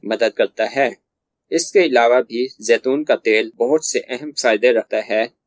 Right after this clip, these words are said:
वीडियो लेंथी होने की वजह से हम यहाँ सिर्फ नाम बता देते हैं, बाकी अगर आप मजीद जानना चाहें तो कमेंट करें, हम नेक्स्ट वीडियो में डिटेल से बता देंगे, जिनमें type two diabetes,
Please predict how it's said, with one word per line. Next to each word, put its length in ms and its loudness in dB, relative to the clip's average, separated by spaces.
वीडियो 380 0
लेंथी 360 -2
होने 320 -2
की 120 -8
वजह 300 0
से 220 -2
हम 300 -2
यहाँ 540 -2
सिर्फ 300 0
नाम 300 -2
बता 280 2
देते 280 -4
हैं, 280 -10
बाकी 600 -2
अगर 320 2
आप 260 4
मजीद 340 0
जानना 340 0
चाहें 380 -4
तो 160 0
कमेंट 340 -2
करें, 320 0
हम 140 -2
नेक्स्ट 440 -2
वीडियो 280 0
में 260 -2
डिटेल 380 -2
से 340 0
बता 240 2
देंगे, 420 -4
जिनमें 600 -2
type 280 0
two 140 2
diabetes, 640 -2